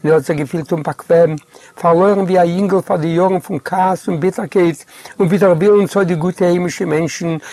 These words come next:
מיט וועלכע דער גואל האט אים צוזאמענגעקניפט. זיצן זי, גנעדיגע פרוי, האט ער אונטערגערוקט דער שטיל. עס טוט מיר ווערקלעך לייד, וואס זי ביי מיר זיך אזוי פיל.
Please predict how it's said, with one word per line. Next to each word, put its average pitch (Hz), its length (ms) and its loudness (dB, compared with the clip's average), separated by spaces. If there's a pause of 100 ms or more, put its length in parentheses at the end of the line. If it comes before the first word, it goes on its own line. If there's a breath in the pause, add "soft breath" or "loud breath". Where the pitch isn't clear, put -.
(120 loud breath)
מיט 151 120 2
וועלכע 165 280 2
דער 160 140 2
גואל 151 400 4
האט 143 140 -2
אים 151 80 -6
צוזאמענגעקניפט. 143 1120 -4 (600 loud breath)
זיצן 220 480 0
זי, 147 140 0
גנעדיגע 147 500 -4
פרוי, 156 420 2 (340 loud breath)
האט 180 140 -2
ער 170 80 6
אונטערגערוקט 160 640 0
דער 165 80 0
שטיל. 151 400 -4 (360 loud breath)
עס 254 100 2
טוט 269 220 -2
מיר 247 140 4
ווערקלעך 214 500 2
לייד, 180 340 4
וואס 156 120 -2
זי 170 80 -4
ביי 180 140 2
מיר 190 260 0
זיך - 200 -6
אזוי 139 220 -4
פיל. 131 340 -6